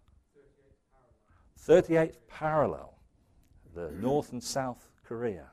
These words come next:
and what's called the demilitarized zone, which is probably one of the most militarized <laughs> zones in the world. Yeah. What about closer to home?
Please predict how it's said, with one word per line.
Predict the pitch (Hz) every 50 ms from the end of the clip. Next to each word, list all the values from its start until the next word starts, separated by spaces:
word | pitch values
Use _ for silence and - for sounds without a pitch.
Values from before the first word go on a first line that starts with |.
| _ _ _ _ _ _ _ -
and | - 123 92
what's | 98 - -
called | - 123 110 104
the | 90 87
demilitarized | 82 110 110 101 98 113 120 113 110 - - 104 98 98 95 82
zone, | 85 85 113 104 90 80 71 69 73
which | 78 73 -
is | 80
probably | - - 123 113 - 92
one | 85 87 92
of | 87 82
the | 87
most | 87 87 87 87 -
militarized | 101 98 127 147 107 - - - 78 76 76 - - 101 95 -
<laughs> |
zones | 107 90 90 98 - - - - - 143 - -
in | 101 101 110 101
the | 98 104
world. | 101 127 123 113 85 69 65 - - - - - _ _ - - - - - _ _ _ _ _ _ -
Yeah. | 104 101 95 87 _ _ _ _ _ _ _ _ _ _ _ _ _ _ - - - _ -
What | - 202
about | 208 214 196 170 -
closer | - 202 196 180 175 - 175 160 - - - -
to | - 147
home? | - 160 147 117 95 80